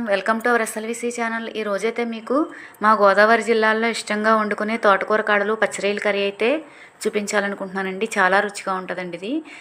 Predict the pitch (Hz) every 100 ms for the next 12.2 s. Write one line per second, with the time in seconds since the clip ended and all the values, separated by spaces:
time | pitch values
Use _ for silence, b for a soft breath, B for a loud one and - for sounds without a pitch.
0 | B B 208 202 196 185 208 208 202 202
1 | 208 208 - 180 185 202 196 - - 185
2 | 175 170 220 330 B B B B 196 196
3 | 214 214 226 214 202 190 180 202 202 196
4 | 202 202 190 - 208 214 - 196 196 190
5 | 196 - 185 - 185 180 175 180 175 160
6 | 180 175 170 165 190 311 - B B B
7 | B - 196 - 233 233 220 196 214 214
8 | 214 202 190 202 226 214 196 170 - 180
9 | 175 202 185 175 - 175 170 165 175 254
10 | 320 B B B B B - 202 190 220
11 | 226 220 220 202 190 208 202 240 214 196
12 | 208